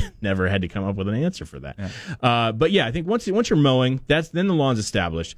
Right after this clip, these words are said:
Speaker 2: Mm-hmm.
Speaker 1: And you really, at that time, uh, and, and if you haven't been doing it, the, the longer, uh, deeper waterings, um, you want to transition. So you should be going, so let's say you're going,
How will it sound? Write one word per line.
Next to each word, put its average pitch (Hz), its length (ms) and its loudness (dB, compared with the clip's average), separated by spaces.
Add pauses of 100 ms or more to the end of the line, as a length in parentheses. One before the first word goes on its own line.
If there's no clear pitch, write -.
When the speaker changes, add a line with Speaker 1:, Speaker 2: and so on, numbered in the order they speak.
Speaker 2:
Mm-hmm. 95 280 -2
Speaker 1:
And 131 80 6
you 139 100 6
really, 160 320 6
at 117 200 -6
that 165 220 0
time, 101 560 4
uh, - 40 -4
and, 104 640 2
and 117 160 2
if 110 280 0
you 104 260 6
haven't 135 440 -2
been 104 140 -2
doing 95 260 0
it, 90 160 -6
the, 95 560 -2
the 87 140 0
longer, 90 580 2
uh, 85 100 0
deeper 95 360 2
waterings, 71 520 -6 (520)
um, 92 460 2
you 104 180 4
want 127 260 2
to 110 280 2 (340)
transition. 110 800 2 (160)
So 98 440 0
you 110 140 2
should 165 200 -2
be 160 80 2
going, 110 300 2
so 98 200 0
let's 135 180 0
say 185 100 2
you're 131 140 4
going, 95 800 2